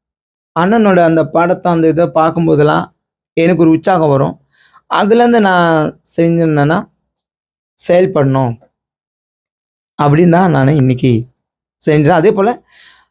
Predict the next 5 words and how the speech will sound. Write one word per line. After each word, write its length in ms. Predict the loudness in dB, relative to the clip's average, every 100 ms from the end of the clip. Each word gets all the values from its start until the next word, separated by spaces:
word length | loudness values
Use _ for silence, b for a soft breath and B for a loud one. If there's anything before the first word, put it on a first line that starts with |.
| _ _
தம்பி, 460 | -2 0 2 2 2 2 2 2 0 -2 -4 -6 -14 _ _ _ _ _ _ _ _ _ _ _
உங்களை 320 | 0 2 4
குறித்து 400 | 2 -2 0 0
எதுக்காகனா, 340 | 0 0 2 2
அந்த 240 | 0 0